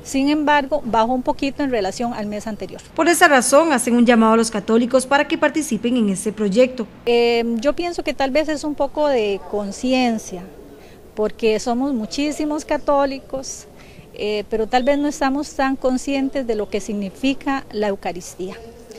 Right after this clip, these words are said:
Speaker 1: Entonces, eh, Monseñor Fray Gabriel está dando una formación eucarística cada, eh,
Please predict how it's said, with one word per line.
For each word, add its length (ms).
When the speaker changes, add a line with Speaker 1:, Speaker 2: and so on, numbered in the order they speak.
Speaker 1:
Entonces, 800
eh, 120
Monseñor 600
Fray 240
Gabriel 440
está 180
dando 200
una 160
formación 540
eucarística 800
cada, 580
eh, 400